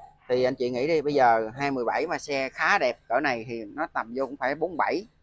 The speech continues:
bốn tám, bốn bảy, bốn tám. Xe này Tâm bán chỉ có bốn ba lăm thôi, nó thấp hơn có một đời thôi.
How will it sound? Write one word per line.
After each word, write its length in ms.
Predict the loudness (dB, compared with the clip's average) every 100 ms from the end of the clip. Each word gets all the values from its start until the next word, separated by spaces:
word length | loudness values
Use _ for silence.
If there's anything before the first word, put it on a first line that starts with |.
| _ _ _
bốn 180 | 0 2
tám, 320 | 2 2 -4 -6 _ _ _ _ _ -10
bốn 140 | 0
bảy, 160 | 2 2
bốn 140 | 2
tám. 300 | 0 0 -2 -12 _ _ _ _ _ -4
Xe 120 | 0
này 120 | 2
Tâm 140 | 2
bán 200 | 2 0
chỉ 100 | 0
có 60 | 2
bốn 200 | 4 6
ba 120 | 8
lăm 200 | 8 4
thôi, 180 | 0 -4 -6 _ _ _ _ -10
nó 80 |
thấp 180 | -4 -4 -2
hơn 160 | -4
có 100 | -2
một 180 | -4 0
đời 240 | 4 4
thôi. 120 | 2